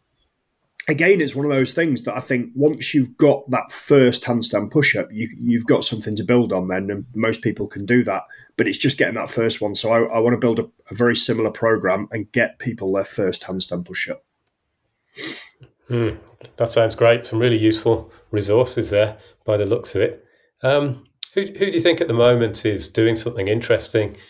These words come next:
Speaker 2: Um, is there anyone that you'd be interested to learn from or train with, um, in the
Speaker 1: So
Speaker 2: fitness performance world?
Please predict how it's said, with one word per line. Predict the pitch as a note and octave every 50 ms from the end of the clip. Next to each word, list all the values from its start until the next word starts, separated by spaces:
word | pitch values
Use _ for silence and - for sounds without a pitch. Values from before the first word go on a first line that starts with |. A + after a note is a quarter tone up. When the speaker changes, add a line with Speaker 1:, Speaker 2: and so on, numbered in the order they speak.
| _ _ _ - -
Speaker 2:
Um, | G2+ G2+ G#2 G#2 G#2+
is | - B2 A#2
there | B2
anyone | A#2+ A#2 A#2 A2 A2 A2+ A2 G#2 G#2+ G#2 - - -
that | - - -
you'd | G#2 G2+ G#2 G2+ G2+
be | - G2+ F#2+ G2
interested | A2+ G#2+ A2 G#2+ F#2+ - - - F2+ -
to | - G2
learn | F2 F#2 G#2+ A2+ A#2 A#2 A2+
from | A2+ - A#2+ A#2 A2+ A2 G2+
or | F#2 F#2
train | F2+ - - A#2+ A2 A2+ A2+ A2+ A2
with, | A2+ A#2 A#2 A2 A2 - _ _ _ _ _ _ _ _ _ _ _ _ _ _ _ - -
um, | G#2+ G#2+ G#2+ G#2+ A2 A2 A2 - _ _ _ _
in | - G#2+ G#2+
the | G#2 G#2 G2+ - -
Speaker 1:
So | - - D3+ D3 - - - _ _
Speaker 2:
fitness | - - - - A#2+ A#2+ -
performance | - - - - - C3 B2 A#2+ A#2+ A#2+ - -
world? | B2 B2 C3+ C#3 -